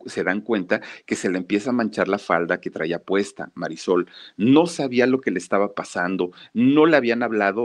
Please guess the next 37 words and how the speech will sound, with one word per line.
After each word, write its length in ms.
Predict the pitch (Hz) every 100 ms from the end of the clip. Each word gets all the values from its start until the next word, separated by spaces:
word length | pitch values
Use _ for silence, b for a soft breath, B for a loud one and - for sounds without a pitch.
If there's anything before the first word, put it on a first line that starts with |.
| -
obviamente, 680 | 107 107 104 92 - 113 -
de 240 | 95 92
estos 280 | 107 - 107
cambios 520 | - 104 156 147 -
que 80 | -
iba 160 | 90 101
a, 320 | - 87 85
a, 260 | - 85 - -
a 120 | 87
tener 280 | 90 87 92
en 100 | 107
su 160 | -
adolescencia 800 | 95 80 80 - 117 127 - 92 B B B
para 140 | 90
entrar 280 | 85 82 92
a 60 | 98
su 140 | -
juventud. 560 | _ 87 87 - 117 120
En 120 | 107 107
ese 180 | 110
momento 500 | 143 131 113 104 110
comienza 520 | - 95 101 113 - 104
ella 280 | 98 104 107 B B -
a, 260 | 95 92
a 120 | 90 -
tener 240 | 98 98
su 160 | 135 131
periodo 440 | 104 101 104 120
y 100 | 117
miren, 400 | 113 123 127 107 - _
sin 220 | - 113 107
ninguna 300 | 110 117 127
explicación, 800 | - - 90 - - 117 110 123
ella 220 | 104 104
se 120 | 113 104
espantó 460 | - 90 87 -
muchísimo, 720 | 101 107 - 107 - 110 104